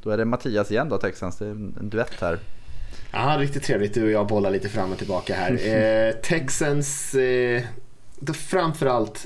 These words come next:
Speaker 2: det man behöver göra i just Texans, så, som man inte har lyckats på, på rätt länge, är ju att fixa sin offensiva linje. Och det finns ju ett par vägar att gå här.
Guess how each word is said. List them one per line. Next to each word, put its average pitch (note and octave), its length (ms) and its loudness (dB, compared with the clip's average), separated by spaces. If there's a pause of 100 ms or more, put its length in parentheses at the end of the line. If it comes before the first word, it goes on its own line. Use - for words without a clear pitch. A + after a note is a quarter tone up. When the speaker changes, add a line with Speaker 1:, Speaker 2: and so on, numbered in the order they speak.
(140)
Speaker 2:
det A2+ 180 0
man G#2+ 120 0
behöver G#2 180 2
göra G2+ 200 2
i G#2 240 2
just G#2 260 0
Texans, G2+ 340 -2
så, G#2 140 0
som G#2+ 160 -2
man G#2 120 0
inte G2 180 2
har F#2+ 80 2
lyckats G2+ 280 0
på, G2+ 160 0
på F#2 340 -2 (100)
rätt G#2 220 -4
länge, G2+ 260 0
är G#2 40 0
ju F#2 100 0
att - 60 -2
fixa - 340 -2
sin F#2 140 0
offensiva F2 500 0
linje. F2 340 -2
Och F#2 100 -2
det G2+ 60 0
finns G#2+ 280 0
ju G#2+ 60 -2
ett - 220 -8
par A2+ 520 0
vägar F#2 600 0
att F2+ 80 -4
gå D3+ 220 2
här. G#2+ 320 0